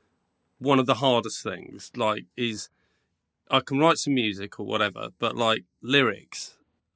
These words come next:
I will spend ages, like, sort of faffing around with getting the right lyric for a song, the right idea,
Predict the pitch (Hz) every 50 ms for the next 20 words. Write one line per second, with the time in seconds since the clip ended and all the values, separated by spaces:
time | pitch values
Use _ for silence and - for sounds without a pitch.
0 | _ - 120 123 117 120 123 123 - - 131 127 127 127 135 139 151 147 127 110
1 | 113 107 98 - - 113 107 104 - - - - - 127 - - - 147 127 -
2 | - 120 113 110 113 113 107 101 101 101 101 95 - 127 117 117 113 107 113 107
3 | 110 123 120 117 110 - 110 107 107 107 - - - - 117 107 - - 127 117
4 | 110 107 107 107 107 113 113 110 110 107 107 101 - 127 120 113 107 107 107 104